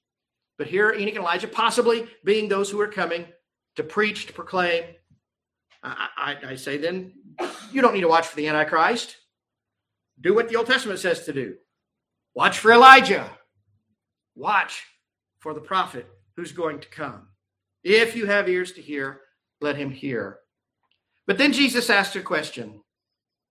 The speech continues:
"To what shall I liken this generation?"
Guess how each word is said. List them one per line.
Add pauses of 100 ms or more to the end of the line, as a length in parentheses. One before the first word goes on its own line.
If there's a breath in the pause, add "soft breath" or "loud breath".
(460 soft breath)
"To
what
shall
I
liken
this
generation?"